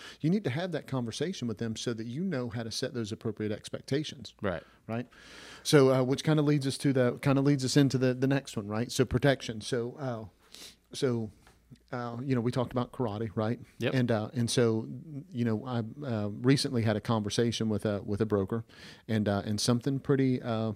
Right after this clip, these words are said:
Speaker 1: I would consider scary happened, right? And, uh, and, and, uh, the agents and the, and the staff at the, at the office, you know, someone came into their office and, and, you know, put,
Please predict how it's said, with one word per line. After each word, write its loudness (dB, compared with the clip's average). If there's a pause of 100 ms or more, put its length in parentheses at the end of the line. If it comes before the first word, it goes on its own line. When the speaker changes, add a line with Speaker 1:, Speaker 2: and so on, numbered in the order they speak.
(120)
Speaker 1:
I -2
would -2
consider -2
scary -4 (100)
happened, -6 (100)
right? -2 (520)
And, 4
uh, 2
and, 0
and, -2 (260)
uh, -4
the -2
agents -2 (120)
and 0
the, -2
and 0
the 0
staff -2 (200)
at -2
the, -2
at -4
the -6
office, -2
you 0
know, -2
someone -2
came 0
into 0
their 0
office -2
and, -6
and, -2
you -2
know, -2
put, 0